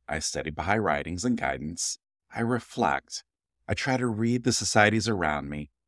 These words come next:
and translate all of this into my own path of action. And on a very personal level,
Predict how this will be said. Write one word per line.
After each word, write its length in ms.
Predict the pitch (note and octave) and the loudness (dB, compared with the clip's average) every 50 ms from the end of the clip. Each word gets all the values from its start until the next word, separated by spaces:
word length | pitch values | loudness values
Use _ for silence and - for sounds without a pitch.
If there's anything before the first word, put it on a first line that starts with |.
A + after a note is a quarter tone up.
| _ _ - | _ _ -2
and 140 | A2 G#2+ F#2+ | -2 0 0
translate 640 | - - - - A#2 A#2+ C3 B2+ - - C#3+ - - | -2 -6 0 2 4 4 4 2 2 -2 -2 0 2
all 220 | F2 F2+ F2+ F2+ | 2 2 2 2
of 60 | F2 | 0
this 220 | E2 E2 D#2+ - F#2 | 0 -2 -2 -2 -4
into 380 | F2+ E2 - - F#2 F2+ - - _ _ _ _ _ B2 | -4 -4 -4 -4 -4 -4 -6 -10 _ _ _ _ _ 2
my 160 | C3 B2 C3 | 4 4 6
own 160 | C3+ C3 B2 | 4 2 2
path 320 | - F#2 E2+ D#2+ D#2 - | 2 2 2 0 0 -2
of 100 | D#2 C2+ | -6 -4
action. 480 | C#2+ C2+ C#2 C#2 - - - - - - _ _ _ _ _ _ _ _ _ _ _ | -2 -2 -2 -4 -6 -8 -10 -10 -12 -16 _ _ _ _ _ _ _ _ _ _ _
And 100 | A2+ A#2 | 4 6
on 140 | B2 B2 B2 | 6 6 6
a 60 | A#2+ | 4
very 680 | G#2+ G#2 G#2 B2+ C3 C#3+ D3+ D3 C#3+ C#3+ C#3 C3 B2+ - _ _ - | 2 2 2 2 4 4 4 2 2 2 0 0 -2 -6 _ _ -18
personal 640 | - - D#3+ F3+ E3+ - - - G#2 F2+ D#2 C#2 | -6 -2 0 2 2 2 0 0 0 0 -2 -2
level, 480 | C#2 C2 B1+ A#1+ A#1+ B1+ C2+ C#2 D2+ | -2 -4 -4 -4 -4 -6 -6 -6 -8